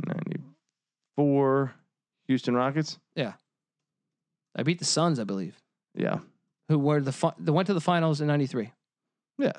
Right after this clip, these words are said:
Speaker 1: the Suns were a good team. They were never a championship team.
Speaker 2: <laughs> Kevin Johnson,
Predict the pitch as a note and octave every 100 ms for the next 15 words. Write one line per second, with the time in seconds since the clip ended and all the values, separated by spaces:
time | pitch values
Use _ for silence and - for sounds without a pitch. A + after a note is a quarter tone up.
0 | - - - E3 E3+ E3 F3 A#2+ A#2 A#2+
1 | A#2+ B2+ B2 B2+ B2+ A#2 A2+ G#2 G2+ G#2
2 | - A2+ G#3+ - - - - - _ _
3 | - _ _ _ _ - C4+ E4 B3 A#3
4 | A3 A#3 A3